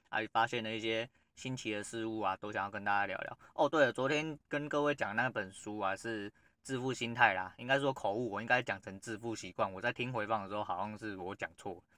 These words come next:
反正就是以免有人找错，所以说我还是重讲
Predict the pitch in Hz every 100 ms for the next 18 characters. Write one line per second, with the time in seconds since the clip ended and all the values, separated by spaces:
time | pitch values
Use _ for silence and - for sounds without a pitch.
0 | _ _ 98 113 104 107 107 101 - 107
1 | 110 117 98 92 92 - - 90 - 107
2 | 92 _ _ 110 104 92 104 92 92 101
3 | 98 95 95